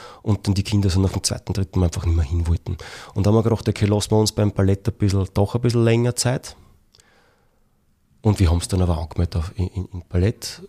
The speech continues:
und dort ist dann noch hingegangen. Und ich weiß, da war eine russische Mutter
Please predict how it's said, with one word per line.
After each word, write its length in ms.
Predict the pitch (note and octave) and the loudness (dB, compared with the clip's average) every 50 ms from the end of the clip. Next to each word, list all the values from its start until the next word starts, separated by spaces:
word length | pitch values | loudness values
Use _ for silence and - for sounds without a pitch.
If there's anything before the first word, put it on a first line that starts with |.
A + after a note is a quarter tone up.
| _ _ - | _ _ -8
und 840 | - - G2 G2 G2 G2 F#2+ F#2+ F#2+ F#2 F2+ - - - - - | -4 -2 0 0 2 2 2 0 0 -2 -4 -6 -8 -12 -10 -4
dort 140 | - G2 F#2 | -2 -2 -2
ist 160 | F2+ - - | -2 -2 -2
dann 80 | F2+ F2+ | -2 0
noch 80 | F2 E2 | 0 0
hingegangen. 640 | F2 A2 A#2+ - C3 B2 A#2+ A#2+ A#2+ A#2+ A#2+ A2+ - - _ _ - - - - _ _ _ _ _ _ _ _ _ _ _ - | 0 -2 -2 -2 -2 -2 0 0 0 0 -2 -2 -6 -10 _ _ -20 -20 -20 -20 _ _ _ _ _ _ _ _ _ _ _ -12
Und 320 | - F2+ - - - - | -12 -12 -10 -12 -12 -10
ich 80 | G2+ - | -10 -10
weiß, 100 | - - | -10 -10
da 100 | - F2 | -10 -8
war 60 | F2+ | -8
eine 100 | E2+ - | -8 -8
russische 340 | - - - - F#2+ - G#2+ | -6 -4 -4 -4 -2 0 0
Mutter 400 | G2 F2 E2+ - - G#2 G#2+ | 0 0 -2 -2 -2 -2 -2